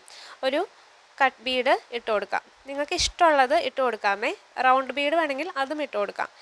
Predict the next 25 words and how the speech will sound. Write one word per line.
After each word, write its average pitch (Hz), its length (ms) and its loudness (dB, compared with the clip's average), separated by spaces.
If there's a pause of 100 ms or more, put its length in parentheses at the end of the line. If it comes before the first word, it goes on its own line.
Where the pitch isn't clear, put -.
(360)
എന്നിട്ട് 294 320 0 (680)
ഇതാ 226 160 0 (680)
സൂചി 311 340 -2
കുത്തി 311 220 -6 (400)
താഴത്തേക്ക് 247 460 4
എടുത്ത് 214 180 -6
കൊടുക്കുക. - 280 -8 (800)
വീണ്ടും 349 300 4
നമ്മൾ 262 200 2 (220)
ഒരു 320 220 4
ബീഡിനുള്ള 262 500 0 (100)
സ്ഥലം 240 340 2 (160)
ഇട്ടിട്ട് 233 340 -6 (720)
നേരെ 285 320 6
മുകളിലേക്ക് 233 520 -2 (240)
വീണ്ടും 247 280 -2
എടുത്ത് 240 220 -4
കൊടുക്കുക. 202 300 0 (840)
വീണ്ടും 294 340 -2
നമുക്ക് 226 300 -2 (1040)
അടുത്ത 277 200 2 (100)
ബീഡ് 254 240 0
ഇട്ട് 233 160 -6
കൊടുത്തിട്ട് 220 360 -4 (140)
നമ്മൾ 285 160 0